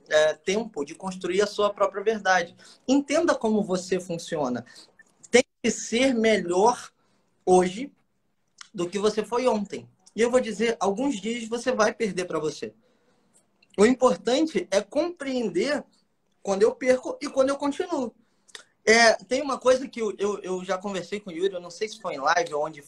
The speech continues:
foi, sei lá onde é que foi que a gente conversou, é, que foi o seguinte.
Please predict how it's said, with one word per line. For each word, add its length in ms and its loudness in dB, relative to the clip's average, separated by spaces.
foi, 280 2
sei 180 -6
lá 160 2
onde 140 -2
é 20 -18
que 80 -20
foi 200 -14
que 100 -16
a 80 -12
gente 220 -18
conversou, 540 -4
é, 960 4
que 100 -12
foi 220 -4
o 40 -8
seguinte. 600 -10